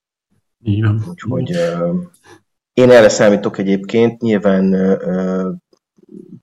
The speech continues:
Speaker 2: picit ezt már majd a, hát ez egy, egyfajta kényszerítés is, vagy jelzés, vagy nem tudom, a monetáris tanács részére, hogy, hogy mit szeretne a piac, aztán meglátjuk, hogy a monet-, monetáris tanács, ö, merre mozdul.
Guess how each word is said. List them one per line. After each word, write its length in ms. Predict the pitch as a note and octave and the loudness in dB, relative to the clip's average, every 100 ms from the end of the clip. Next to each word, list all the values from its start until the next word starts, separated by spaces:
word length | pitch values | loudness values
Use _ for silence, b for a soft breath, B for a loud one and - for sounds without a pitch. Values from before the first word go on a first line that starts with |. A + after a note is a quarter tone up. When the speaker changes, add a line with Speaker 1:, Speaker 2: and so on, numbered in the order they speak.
| _ - - - F#2+ - | _ -18 -14 -8 -8 -6
Speaker 2:
picit 280 | - - - | -8 -6 -6
ezt 180 | - | -6
már 320 | - F2+ F3 _ | -4 -6 -6 _
majd 240 | - F2+ F3+ - - | -10 -8 -8 -12 -16
a, 340 | - - - - - - _ _ _ | -14 -12 -14 -18 -20 -20 _ _ _
hát 220 | - - | -20 -16
ez 140 | - - | -12 -10
egy, 180 | - - | -10 -10
egyfajta 380 | - F3 F3 | -8 -10 -10
kényszerítés 760 | F3 F3 F3 - E3+ - F3+ - | -10 -8 -6 -8 -10 -10 -10 -8
is, 100 | - | -6
vagy 160 | F2+ | 0
jelzés, 580 | G2 G2+ F#3 F#2+ F2+ F2 | 4 4 4 0 -2 -2
vagy 180 | F2+ F2 | -4 -2
nem 180 | F2+ F2+ | -4 -4
tudom, 180 | F2 F2 | -4 -4
a 40 | |
monetáris 520 | F2 F2 E2+ E2+ F2 | -4 -4 -6 -8 -8
tanács 380 | F#2 F2 E2+ - | -6 -4 -4 -6
részére, 440 | E2+ F2 E2+ E2+ | -8 -8 -6 -4
hogy, 280 | F2 E2+ E2+ B B B _ | -2 -2 -4 B B B _
hogy 100 | D3+ | -12
mit 140 | E3 | -10
szeretne 400 | - E3 E3 - | -6 -6 -4 -6
a 60 | D#2+ | -8
piac, 320 | - G2 G2 | -2 -2 -2
aztán 280 | - - F#2 | -6 -6 -4
meglátjuk, 440 | F#2 E2+ D#2+ - | -2 -4 -4 -8
hogy 100 | - | -8
a 40 | F2 | -4
monet-, 340 | F2 F2 - | -4 -6 -8
monetáris 440 | F2+ F2 F2+ F2+ - | -8 -8 -6 -6 -6
tanács, 460 | F2+ F2 F3 - | -4 -4 -6 -6
ö, 240 | F2 F2 E2+ | -4 -2 -2
merre 300 | F2 E2+ E2+ | -2 -2 -4
mozdul. 560 | E2+ F2 G#2 A#2 C3 | -6 -8 -6 -6 -8